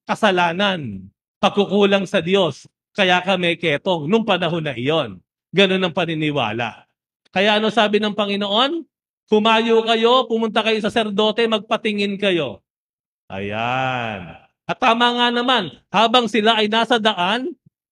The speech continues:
unti-unti silang gumaling. At doon sa sampung yon, isa lang ang bumalik kay Jesus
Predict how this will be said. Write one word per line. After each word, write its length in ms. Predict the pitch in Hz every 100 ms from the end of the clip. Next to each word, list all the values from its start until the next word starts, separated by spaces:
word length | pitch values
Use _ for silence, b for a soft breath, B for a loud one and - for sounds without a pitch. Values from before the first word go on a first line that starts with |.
| -
unti-unti 1040 | 233 226 226 262 240 220 226 - 247 -
silang 560 | - 226 208 220 247 196
gumaling. 960 | 196 202 196 190 202 214 202 165 110 98 - _ _ _ _
At 160 | 208 202
doon 160 | 226
sa 80 | 226
sampung 400 | 254 226 254 247
yon, 240 | 233 220 226
isa 320 | 220 247 220
lang 560 | 247 285 277 269 254 320 208
ang 240 | 214 208
bumalik 480 | 196 208 208 220 226
kay 240 | 226 190 185
Jesus 400 | 202 185 190